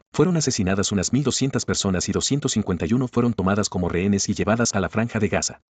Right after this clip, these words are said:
Actualmente se cree que al menos sesenta y seis rehenes siguen con vida, incluidas dos personas que fueron capturadas antes del siete de octubre. Han muerto treinta y cinco,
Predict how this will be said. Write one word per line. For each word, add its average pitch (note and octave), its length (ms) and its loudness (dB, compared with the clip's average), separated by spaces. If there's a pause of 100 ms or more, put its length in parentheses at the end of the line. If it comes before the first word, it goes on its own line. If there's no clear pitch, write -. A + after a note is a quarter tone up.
(560)
Actualmente B2+ 540 0
se G2+ 120 0
cree G#2 200 0
que - 100 -2
al F2+ 100 0
menos G#2 240 2
sesenta F#2+ 320 -2
y D#2 40 -2
seis C3 260 0
rehenes F#2+ 320 2
siguen C3+ 240 0
con G#2 180 0
vida, F2 260 0 (200)
incluidas A#2+ 480 2
dos C3 160 -2
personas A2+ 400 0
que F#2+ 100 -4
fueron A2+ 220 0
capturadas G2 540 -2
antes A2 260 -2
del E2 120 -2
siete - 280 -2
de G#2 80 2
octubre. - 400 -2 (680)
Han C#3+ 140 4
muerto D#3 280 2
treinta G#2+ 260 2
y - 20 -4
cinco, G#2+ 360 -2